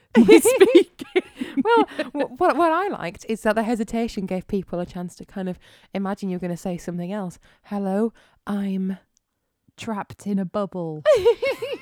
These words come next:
Speaker 2: Yeah. A head in a box.
Speaker 1: <laughs> Can't get
Speaker 2: I'm
Speaker 1: out.
Speaker 2: Gloria Lind.
Speaker 1: Gloria Hunniford. No, I'm not.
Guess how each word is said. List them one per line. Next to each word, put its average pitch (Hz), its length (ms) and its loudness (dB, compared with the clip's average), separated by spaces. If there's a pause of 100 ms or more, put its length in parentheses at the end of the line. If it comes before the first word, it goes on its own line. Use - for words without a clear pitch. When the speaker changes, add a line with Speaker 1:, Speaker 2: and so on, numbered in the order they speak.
(120)
Speaker 2:
Yeah. 370 160 -8 (640)
A 226 60 -4
head 202 280 -4
in 208 80 -2
a 240 80 2
box. - 640 -10 (460)
Speaker 1:
<laughs> - 500 -4
Can't 196 420 -4
get 202 300 -4
Speaker 2:
I'm 180 60 -8
Speaker 1:
out. 160 240 -8 (240)
Speaker 2:
Gloria 269 760 0 (960)
Lind. 247 600 -12 (680)
Speaker 1:
Gloria 269 960 -2 (920)
Hunniford. 277 840 -6 (640)
No, 202 140 -4
I'm 180 200 -4
not. 175 200 -4